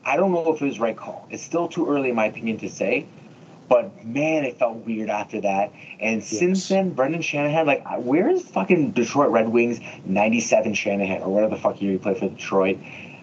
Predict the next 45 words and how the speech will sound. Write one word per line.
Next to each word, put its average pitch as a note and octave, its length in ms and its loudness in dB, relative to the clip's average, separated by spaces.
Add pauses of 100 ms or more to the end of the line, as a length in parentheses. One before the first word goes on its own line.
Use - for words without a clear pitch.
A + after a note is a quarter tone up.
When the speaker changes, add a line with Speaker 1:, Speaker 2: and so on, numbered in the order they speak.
(140)
Speaker 2:
Yeah. A#2 140 4
Speaker 1:
where A#2 320 4
he D#3+ 160 2
was F3+ 120 6
fucking C#3 460 0 (120)
killing C#3 260 2
people B2+ 260 0
on A2 140 2
the G2+ 160 2
ice? C#3+ 320 0 (500)
That's F3+ 200 4
the F4+ 60 -4
fucking F4+ 240 0
Shanahan C#3+ 320 0
I G#2+ 80 4
want, G#2+ 200 2
not B2 120 2
this A3 140 -2
fucking E3+ 260 0
cuddly B2 340 0
Uncle, A2 460 0
Uncle A#2 320 0 (100)
Brandon G#2 380 2
Shanahan G2 480 0
bullshit. - 460 -6 (360)
Take C#3+ 160 4
the F#3 80 4
fucking G3+ 300 2
Carnigan F#3+ 500 2
off, E3+ 320 2 (340)
put E3+ 220 2
your G3+ 120 4
old F3+ 300 4
C F#3 140 -2
C - 260 0
M F#3+ 100 6
helmet D3+ 340 4
on, A2 280 2 (260)
and C#3 200 0
fucking F#3+ 360 -2
crack G3 260 0
some E3+ 160 0
nuts F#3+ 260 2
too, F#3+ 220 0
bro. F3+ 340 0